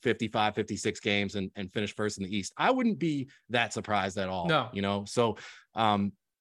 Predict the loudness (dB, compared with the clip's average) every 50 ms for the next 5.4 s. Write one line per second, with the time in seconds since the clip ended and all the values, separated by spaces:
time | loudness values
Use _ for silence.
0 | _ _ _ _ _ _ _ _ -8 2 4 6 8 10 10 8 8 6 4 0
1 | -6 -8 -8 -10 _ _ _ _ 0 0 2 4 4 4 6 8 8 8 8 8
2 | 6 4 0 -6 -2 0 2 2 4 4 4 2 4 4 4 6 6 6 6 4
3 | 2 2 2 0 0 2 0 0 0 2 0 0 0 2 0 0 2 4 2 2
4 | 4 2 2 2 2 2 0 -2 -4 -6 -6 -6 -4 -2 -2 -2 -2 -6 -6 -2
5 | 0 0 2 2 0 -2 -4